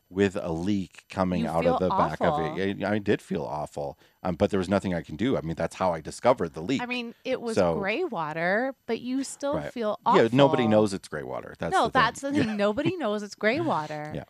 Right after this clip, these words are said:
Speaker 2: You know, and then there's just a whole level that comes with that. You wanna s-, keep things sanitary. You wanna keep things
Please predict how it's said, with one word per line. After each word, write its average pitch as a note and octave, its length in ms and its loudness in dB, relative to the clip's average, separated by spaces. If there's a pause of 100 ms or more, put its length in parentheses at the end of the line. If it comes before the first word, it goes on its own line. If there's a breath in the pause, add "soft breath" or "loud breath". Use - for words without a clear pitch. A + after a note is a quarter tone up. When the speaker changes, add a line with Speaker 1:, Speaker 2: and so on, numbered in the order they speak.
(200)
Speaker 2:
You C4+ 100 -2
know, A#3+ 80 4
and D4+ 220 2
then E4+ 160 -2
there's E4 240 0
just - 200 -14
a D#4 60 6
whole D#4 320 -2
level D4 360 2
that D#4 180 -4
comes E4+ 320 -4
with F4 160 -4
that. F#3+ 180 4
You A#3+ 180 -6
wanna C#4+ 280 2
s-, - 280 -8
keep D4 240 -2
things D4 280 0
sanitary. B3 720 -2
You G3+ 100 -8
wanna A3+ 220 -8
keep B3 260 -2
things B3+ 320 -2